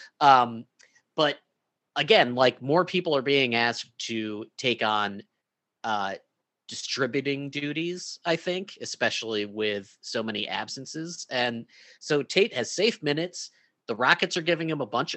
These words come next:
a long leash, and he has delivered all <laughs> season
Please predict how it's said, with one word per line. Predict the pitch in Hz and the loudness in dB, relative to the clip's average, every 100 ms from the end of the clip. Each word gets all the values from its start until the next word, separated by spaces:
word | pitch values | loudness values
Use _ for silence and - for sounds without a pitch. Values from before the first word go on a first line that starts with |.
| - | -12
a | 73 107 | -12 -8
long | 104 160 208 | 2 2 4
leash, | 120 117 185 - - _ _ - | 0 0 -2 -6 -8 _ _ -4
and | 131 131 131 127 127 - - | 0 2 0 -4 -8 -12 -14
he | - 135 165 170 | -6 0 2 2
has | 160 165 - - _ | 0 -2 -4 -12 _
delivered | 160 139 185 202 170 160 156 - _ _ - | 0 2 -2 -2 -2 -2 -4 -10 _ _ 0
all | 151 175 | 2 2
<laughs> | 165 190 | 0 -4
season | 160 151 160 | -2 0 -2